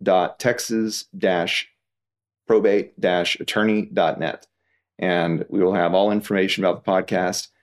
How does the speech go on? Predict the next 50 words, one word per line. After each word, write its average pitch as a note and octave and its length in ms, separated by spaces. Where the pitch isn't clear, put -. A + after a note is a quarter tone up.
about F2+ 160
how F#2+ 80
you F#2 160
can F#2 100
contact G2 600
us F#2 260
if - 80
you F#2 120
have D#2 100
questions. F#2+ 600
And F#2 360
I A2 80
can A2 80
tell G#2+ 140
you, G#2 100
both G#2+ 240
of A2 140
us, G#2+ 240
this G2+ 200
is G#2 120
not G2+ 240
just - 180
about, F#2 380
"Oh, G2 100
we're F#2 140
trying G2 380
to F#2+ 680
solicit - 400
clients." E2+ 380
That's F#2 220
not F2 180
what F2 100
it's E2 100
about F2+ 300
necessarily. F2 580
It's E2 140
also F2+ 280
about E2 280
getting E2+ 240
word F2+ 200
out E2 260
and F#2 100
answering F#2 320
questions. G2 500
And G#2+ 100
so A2 140
if G2+ 140
you A2+ 80
have C3 200
questions, G2 600